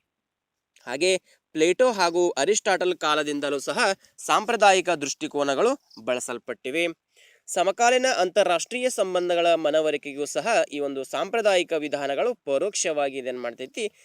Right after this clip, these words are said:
ಸಹಕಾರಿ ಆಗ್ತೈತಿ ಅಂತಕ್ಕಂಥದ್ದು. ಹಾಗೆ ಇಲ್ಲೇನಪ್ಪಾ ಅಂತಂದ್ರೆ, ಈ ಒಂದು ಸಾಂಪ್ರದಾಯಿಕ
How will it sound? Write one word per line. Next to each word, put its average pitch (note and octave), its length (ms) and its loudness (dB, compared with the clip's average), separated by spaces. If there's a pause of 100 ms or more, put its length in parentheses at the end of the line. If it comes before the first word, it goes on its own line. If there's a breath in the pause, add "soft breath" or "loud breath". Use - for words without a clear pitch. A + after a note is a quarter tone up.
(160 soft breath)
ಸಹಕಾರಿ A#2+ 640 -4
ಆಗ್ತೈತಿ A#2 800 -6
ಅಂತಕ್ಕಂಥದ್ದು. G#2 800 -12 (760)
ಹಾಗೆ B3+ 260 0
ಇಲ್ಲೇನಪ್ಪಾ A3 400 0
ಅಂತಂದ್ರೆ, G3 460 2 (120)
ಈ D3 40 -8
ಒಂದು D#3 280 -2
ಸಾಂಪ್ರದಾಯಿಕ G#3+ 760 0